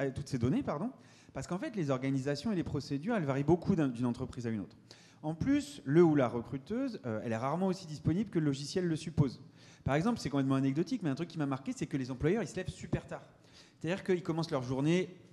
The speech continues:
bien plus tard que ne le commencent les agents Pôle emploi, et par contre, ils la finissent plus tard, mais les agents, les agences Pôle emploi, ça ferme plus tôt. Et donc, c'est des trucs tout bêtes, mais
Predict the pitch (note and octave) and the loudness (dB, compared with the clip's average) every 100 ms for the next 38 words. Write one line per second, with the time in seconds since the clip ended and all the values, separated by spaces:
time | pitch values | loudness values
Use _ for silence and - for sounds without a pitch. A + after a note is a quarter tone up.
0 | - G#3+ A#3+ G3+ G3+ F#3 D#3 C#3+ B2 B2 | -2 2 4 6 8 6 6 4 6 4
1 | A#2 C3+ C3 B2+ B2 A2+ A#2 A2+ A#2 A2 | 6 4 4 0 0 2 2 2 2 2
2 | F3+ C4 - - - B2 - - A#3+ - | 0 0 -2 -14 -16 -14 -12 -8 -8 -4
3 | A2+ - A#2 - A2+ G3+ A#3 B2 G#2 G2+ | -6 -6 -8 -8 -6 -6 -6 -10 -12 -14
4 | - A2+ F#2 F#2+ F#2+ - F2+ F2 D#3 F#3+ | -20 -20 -18 -18 -18 -12 -10 -6 -6 -6
5 | A2 C#3 C3+ - G#2+ - - - D3 D3 | -8 -8 -8 -8 -10 -12 -20 -10 -10 -10
6 | - F#3+ - G3 D4+ G#3 A3 | -14 -18 -14 -10 -10 -8 -10